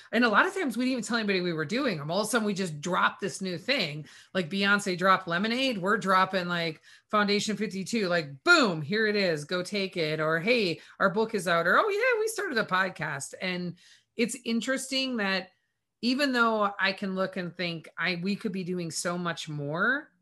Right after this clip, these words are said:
there are people that look at us and think, "How do they get so much done?" And so it's, it's so relative to what you,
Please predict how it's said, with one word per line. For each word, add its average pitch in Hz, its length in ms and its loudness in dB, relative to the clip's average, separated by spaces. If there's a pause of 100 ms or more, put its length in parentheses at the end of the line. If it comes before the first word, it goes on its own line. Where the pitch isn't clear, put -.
(140)
there 190 260 2
are 185 160 4
people 269 380 -4
that 165 200 0
look 170 200 -4
at 156 80 -2
us 185 260 -2
and 156 180 -6
think, 147 440 -8 (640)
"How 202 240 -2
do 311 120 0
they 294 140 0
get 202 240 -4
so 190 400 -4
much 175 480 -4
done?" 160 500 0
And 185 160 -4
so 202 160 -2
it's, - 400 -6
it's 196 220 -6
so 254 220 2
relative 175 600 0
to 165 120 -4
what 160 320 -2
you, 160 420 -6